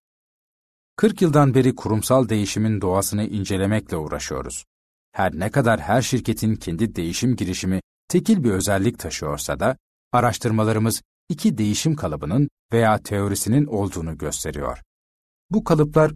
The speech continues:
üst düzey yöneticilerin ve onlara tavsiyelerde bulunan danışmanların ve akademisyenlerin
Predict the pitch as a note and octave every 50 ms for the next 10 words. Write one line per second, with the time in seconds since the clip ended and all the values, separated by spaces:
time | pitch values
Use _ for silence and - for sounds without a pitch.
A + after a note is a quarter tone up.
0 | - - F#3 - - - D3+ A#2 G#2+ G2 F2 D#2 E2 E2 F2 E2+ - - D2+ C#2
1 | C#2 D2+ D2+ A#2+ D3 D3 - _ _ _ - A#2+ B2+ - - - A2+ A2 A2 A2
2 | A2 A#2 A2 - - F2 F2+ - - G#2 G2+ G2 G#2 G2+ G2 G#2 C3+ A2+ G2 F#2
3 | F2 F#2+ G2 G2 F#2+ F2 E2 D#2 E2 E2+ - - F#2 F2+ E2+ D#2 D2+ - G2 B2+
4 | C#3 A#2+ G2 G#2 G2+ - - G2+ - G#2 F2+ F2+ E2+ E2 - - - D#2+ D2 D2
5 | C#2+ D2 - F2+ A#2+ C3